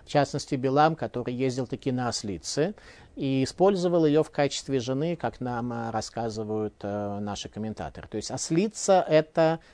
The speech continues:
символ, наоборот, связи с, э, материей. И у царя Шауля, когда он должен стать царем, убегают именно ослицы. То есть материя,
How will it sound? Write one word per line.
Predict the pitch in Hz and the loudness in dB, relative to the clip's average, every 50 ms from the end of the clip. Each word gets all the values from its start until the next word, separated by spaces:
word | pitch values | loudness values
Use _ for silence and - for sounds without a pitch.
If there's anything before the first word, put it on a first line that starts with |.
| - | -18
символ, | - - - - - 170 175 180 170 180 175 160 | -12 -8 -4 0 2 4 4 4 4 4 4 4
наоборот, | 156 151 143 139 131 139 147 151 156 160 156 | 4 2 2 2 2 2 2 2 2 0 0
связи | - - - 165 139 139 147 147 143 139 131 117 101 104 113 110 | -4 -4 -2 0 2 4 4 4 6 4 2 2 0 -2 -2 -2
с, | - - - - - | -2 -4 -6 -4 -2
э, | 110 110 110 110 107 | -2 -2 -2 -2 -2
материей. | 107 110 113 110 - - 110 101 95 92 107 123 143 165 196 208 208 _ _ - - - - - - _ _ | -2 -4 -6 -6 -6 -6 -4 -4 -2 -2 -2 0 0 0 -2 -2 -6 _ _ -20 -20 -20 -20 -20 -20 _ _
И | - 147 | 2 2
у | 135 135 | 2 2
царя | 127 - - 147 139 147 147 139 | 2 2 4 4 6 6 6 4
Шауля, | - - 160 156 175 214 226 208 202 | 2 2 2 4 4 4 4 2 0
когда | 196 - 143 127 120 117 127 | 0 0 -2 0 0 0 0
он | 123 117 113 | 0 0 -2
должен | 110 110 107 107 110 | -2 -4 -4 -4 -8
стать | 107 - - 107 - - | -8 -6 -6 -6 -6 -6
царем, | - - 113 120 147 175 196 208 220 | -6 -4 -2 0 0 0 0 0 -2
убегают | 220 - 156 131 131 127 110 110 127 143 170 196 185 - - | -2 -4 -4 -4 -2 -4 -2 0 2 2 2 2 0 -4 -4
именно | 131 127 127 123 123 120 | -4 -4 -4 -4 -4 -4
ослицы. | 117 110 - - - 95 82 - - - 117 | -6 -6 -8 -8 -10 -10 -10 -10 -12 -12 -8
То | - 139 | -4 -4
есть | 131 120 - - | -4 -4 -4 -6
материя, | 120 127 120 - - 170 175 190 196 190 190 185 185 180 | -6 -6 -6 -6 -2 -2 0 0 2 2 2 0 0 -2